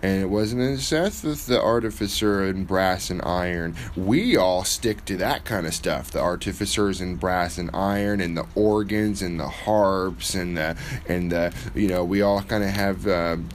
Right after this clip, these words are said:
we, we, we're willing to dwell in tent-like shelters because we wanna do things so we don't put our money in having nice places, but we, maybe, you know, it's not only that, there are struggles that go on, but the point is this.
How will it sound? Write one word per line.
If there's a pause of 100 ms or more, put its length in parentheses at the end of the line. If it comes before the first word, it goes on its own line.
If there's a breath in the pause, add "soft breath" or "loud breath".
(180)
we,
we,
we're
willing
to
dwell
in
tent-like
shelters
because
we
wanna
do
things
so
we
don't
put
our
money
in
having
nice
places,
but
we, (260 loud breath)
maybe,
you
know,
it's
not
only
that,
there
are
struggles
that
go
on,
but
the
point
is
this.